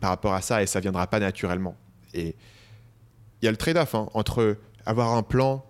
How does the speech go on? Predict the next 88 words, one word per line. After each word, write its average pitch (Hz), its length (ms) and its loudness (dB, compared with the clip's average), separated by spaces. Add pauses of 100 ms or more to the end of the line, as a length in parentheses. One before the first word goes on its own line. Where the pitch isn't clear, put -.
(100)
tu - 120 -8
peux 104 40 -6
pas 156 80 4
avoir 151 160 4
non 127 80 -2
plus 143 160 -2
un 113 80 2
plan 123 220 -2
quinquennal, 120 520 -2
tu - 120 -4
vois, 90 100 0
ultra 110 400 -2
bien 107 200 0
planifié 107 420 0
où 113 80 0
tu - 100 -8
sais - 100 -2
exactement, « 104 500 0
Ok, 107 160 -2
le 110 200 4
quatorze 113 560 0
janvier, 120 380 4
je 107 60 0
vais 110 60 2
faire 101 200 -2
ci 127 260 0
à 101 60 4
telle 120 240 2
heure, 117 180 4
et 107 80 0
cetera. » 139 300 -2
Parce 101 140 -6
que 117 100 -4
ça, 147 240 0 (400)
tu 117 100 -2
sais 113 60 2
très 131 160 -4
bien 160 160 -2
que - 60 -10
ce - 60 -4
plan-là, 127 380 0
au 113 60 0
bout 107 140 -4
de 110 40 -8
trois 110 240 -2
jours, 131 240 2
il, 107 140 2 (260)
t'auras 98 220 0
un 104 80 0
effet 104 180 0
domino, 123 300 2
quoi. 113 120 0
Au 101 40 -2
bout 110 80 -4
de 110 40 -8
trois 117 200 -2
jours, 139 100 0
tu 113 100 -12
vas 107 80 0
être 98 120 -4
en 101 40 -8
retard 101 200 -2
sur 104 180 -2
un 92 60 -4
plan 131 220 0
et - 20 -6
tout 113 100 -8
d'un 95 120 -2
coup, 131 180 -4
tout 113 100 -4
le, 101 160 -4
tout - 120 -2
le 107 60 0
truc 131 180 -2
doit 101 140 2
être 95 220 -2
refait. 107 340 0 (400)
Donc, 110 160 -8
il 113 40 -2
te - 60 -10
faut 151 100 0
une 139 100 0
méthode 120 280 0
qui - 100 -2
est 98 40 4
à 95 60 4
la 98 80 4
fois, 107 320 0